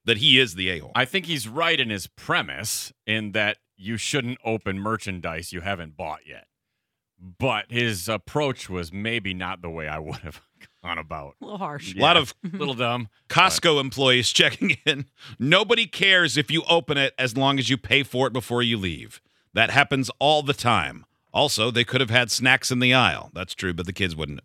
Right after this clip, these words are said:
Speaker 1: Kids don't want some sort of plumpy nut they're giving away in a dumb can from
Speaker 3: Here
Speaker 1: some
Speaker 3: we've
Speaker 1: old
Speaker 3: got a
Speaker 1: lady.
Speaker 3: egg white quiche with
Speaker 1: Yeah.
Speaker 3: impossible meat in it. "Child, would you
Speaker 2: Mm.
Speaker 3: like
Speaker 1: Yeah.
Speaker 3: to try this?"
Speaker 1: Or do you want this fun yogurt from Paw Patrol?
Speaker 3: <laughs> Yeah.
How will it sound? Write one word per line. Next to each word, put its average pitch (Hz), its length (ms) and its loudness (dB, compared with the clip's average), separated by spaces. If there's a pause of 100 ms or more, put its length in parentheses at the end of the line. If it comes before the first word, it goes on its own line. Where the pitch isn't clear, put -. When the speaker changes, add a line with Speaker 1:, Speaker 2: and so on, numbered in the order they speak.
(120)
Speaker 1:
Kids 117 200 -4
don't 95 200 0
want 92 200 -4
some 92 240 -8
sort 85 200 -10
of 71 140 -16 (520)
plumpy 117 360 2
nut 95 240 2
they're 95 100 0
giving 95 280 2
away 90 300 4
in 85 100 -2
a 60 200 -12 (640)
dumb 110 260 4
can 90 520 4 (100)
from - 120 -4
Speaker 3:
Here - 40 2
Speaker 1:
some 120 200 4
Speaker 3:
we've 104 60 4
Speaker 1:
old 214 60 6
Speaker 3:
got - 140 2
a - 20 4
Speaker 1:
lady. 90 360 4 (180)
Speaker 3:
egg 233 180 -2
white 240 380 -4
quiche 208 540 -6
with 190 360 -6
Speaker 1:
Yeah. 113 380 4
Speaker 3:
impossible 220 760 -2
meat 180 260 -8
in 175 120 -4
it. 165 160 -6
"Child, 190 460 0
would 190 160 -4
you 214 80 -2
Speaker 2:
Mm. 214 40 0
Speaker 3:
like 233 100 2
Speaker 1:
Yeah. 117 220 6
Speaker 3:
to 87 60 0
try - 220 2
this?" 247 160 -2
Speaker 1:
Or 160 120 4
do 160 80 2
you 175 80 4
want 170 200 2
this 165 180 -2
fun 175 360 2
yogurt 147 480 2
from 123 260 2
Paw 147 280 6
Patrol? 101 580 0
Speaker 3:
<laughs> - 40 -12
Yeah. - 200 -10